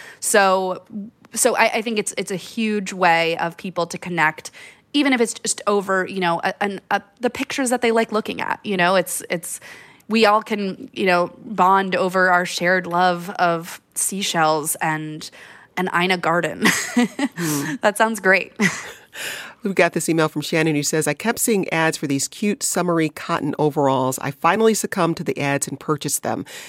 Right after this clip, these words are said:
Speaker 2: It took almost six weeks to arrive, and when they did, they were some horrible, shiny polyester fabric. I'm much more cautious with online purchases now." Alden, when you think about where the fashion industry is in this moment and where it's heading, especially in the age of social media, I mean, what are you, what are you watching for?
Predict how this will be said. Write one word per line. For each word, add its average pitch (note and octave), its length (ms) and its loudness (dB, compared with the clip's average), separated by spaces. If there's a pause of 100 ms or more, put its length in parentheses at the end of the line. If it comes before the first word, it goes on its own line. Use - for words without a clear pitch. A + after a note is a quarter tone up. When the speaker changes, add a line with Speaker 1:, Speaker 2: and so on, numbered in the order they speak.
(140)
Speaker 2:
It D#3+ 100 0
took F3 140 2
almost E3+ 300 4
six - 300 -2
weeks G#3 200 -2
to F3 120 0
arrive, C3+ 440 2
and C#3+ 160 -2
when D#3 140 4
they D3 140 2
did, E3 340 2
they D3 120 2
were D3 140 0
some D3 180 -6
horrible, E3+ 640 4 (280)
shiny F#3 500 4
polyester D3 580 2
fabric. A#2+ 540 -2 (220)
I'm D3+ 240 0
much G3 280 2
more C#3+ 160 0
cautious A2+ 440 -4
with - 160 -6
online B2 360 -2
purchases - 580 -6
now." B2+ 380 -6 (640)
Alden, A#3 320 4
when G#3 140 4
you F#3+ 120 0
think G#3+ 320 0
about F#3 220 2
where D#3+ 160 4
the D#3+ 80 2
fashion D#3+ 440 0
industry D3 480 0
is C#3+ 240 2 (500)
in D#3+ 200 4
this G3 260 6
moment E3+ 300 4
and D3 140 0
where D3 160 2
it's C#3 120 -2
heading, F#3 440 0
especially F#3+ 600 0
in E3 80 0
the D#3 100 0
age D#3 160 0
of C#3+ 60 -10
social D3 340 -2
media, C#3 540 2
I - 300 -4
mean, F3+ 180 4
what G#3 140 6
are B3+ 60 6
you, A3 400 2
what A3 140 2
are G#3 40 0
you G3+ 120 0
watching F#3 440 0
for? C#2+ 380 -14